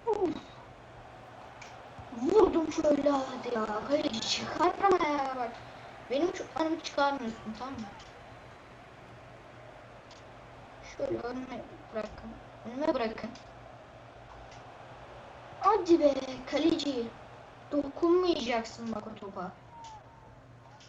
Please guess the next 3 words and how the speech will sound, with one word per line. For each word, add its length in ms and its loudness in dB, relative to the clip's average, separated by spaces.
Birazdan 560 4
füze 260 -8
yollarım 500 0